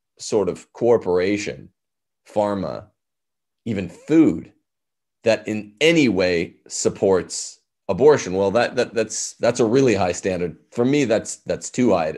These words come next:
a standard. I mean, literally, I don't, I don't know. My, the electricity in this room might be supplied by General Electric. You, you've heard left,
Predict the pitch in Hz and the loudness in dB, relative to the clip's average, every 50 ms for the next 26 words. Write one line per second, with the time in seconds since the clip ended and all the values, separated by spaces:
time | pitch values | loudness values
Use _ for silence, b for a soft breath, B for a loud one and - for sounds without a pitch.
0 | - - 80 80 - - - 98 90 76 90 110 113 107 104 107 113 123 113 104 | -10 -8 -8 -8 -8 -8 -8 -8 -6 -4 -4 -2 -2 -2 -2 0 0 2 2 2
1 | 101 98 92 90 85 80 - - 92 92 95 82 - - _ b b b b b | 2 0 0 -2 -4 -6 -4 -4 -4 -4 -4 -6 -8 -14 _ b b b b b
2 | b b b 104 104 101 - - 92 101 98 87 85 92 101 87 80 - 87 104 | b b b -4 -4 -4 -4 -4 -4 -4 -4 -4 -6 -6 -6 -6 -6 -4 -4 -2
3 | 104 101 104 104 - - 139 127 - 123 107 101 87 90 78 78 - 87 87 98 | -2 0 -2 -4 -4 -4 -4 -4 -4 -4 -4 -4 -4 -4 -6 -10 -10 -8 -6 -4
4 | 107 107 95 85 82 82 80 80 82 76 71 - - - - - 85 80 78 78 | -4 -4 -4 -4 -6 -6 -6 -8 -8 -10 -10 -8 -8 -8 -6 -4 -4 -4 -4 -4
5 | 78 82 82 82 78 87 92 92 90 85 80 71 69 69 73 78 85 - - - | -6 -8 -8 -8 -6 -6 -6 -6 -6 -6 -6 -6 -6 -6 -6 -8 -8 -10 -10 -10
6 | 69 60 - - - _ _ - 80 82 82 - - 85 - 90 85 78 78 78 | -10 -10 -10 -12 -18 _ _ -12 -10 -10 -8 -8 -10 -8 -6 -6 -6 -4 -4 -4
7 | 80 80 90 87 _ | -4 -4 -6 -8 _